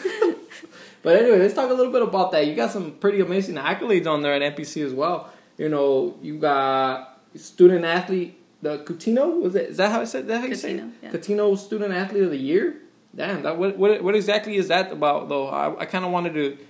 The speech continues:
Speaker 1: ask you and go off topic, but, topic a little bit about that. And, and what was that, uh,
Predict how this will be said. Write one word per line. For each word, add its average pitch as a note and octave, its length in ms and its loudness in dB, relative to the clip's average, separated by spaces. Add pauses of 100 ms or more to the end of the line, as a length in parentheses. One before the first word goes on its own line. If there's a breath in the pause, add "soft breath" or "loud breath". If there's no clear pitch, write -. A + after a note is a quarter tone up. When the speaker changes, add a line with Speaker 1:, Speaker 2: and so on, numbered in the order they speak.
(140 loud breath)
Speaker 1:
ask - 360 -2
you D#3 140 -4
and D3 80 -8
go D3+ 120 0
off D#3 160 -2
topic, D#3+ 300 -4
but, C#3+ 380 -8
topic D#3+ 280 -4
a D3 40 -2
little C#3+ 200 -4
bit C3+ 160 -4
about C3+ 320 -6
that. C#3+ 260 -4
And, C#3+ 180 -6
and C#3 300 -10 (440 loud breath)
what D3 200 0
was F#3+ 200 2
that, F3+ 380 2 (320)
uh, C#3+ 400 -4